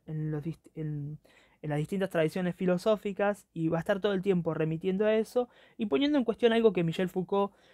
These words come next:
en el segundo tomo de Historia de la Sexualidad, remitiéndose a las tradiciones griegas antiguas, va a nombrar como la dietética, ¿no? Es un, un,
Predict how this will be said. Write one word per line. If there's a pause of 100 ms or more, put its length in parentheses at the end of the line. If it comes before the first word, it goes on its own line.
(360)
en
el
segundo
tomo
de
Historia
de
la
Sexualidad,
remitiéndose (320)
a
las
tradiciones
griegas
antiguas, (420)
va
a
nombrar
como
la
dietética,
¿no?
Es
un,
un,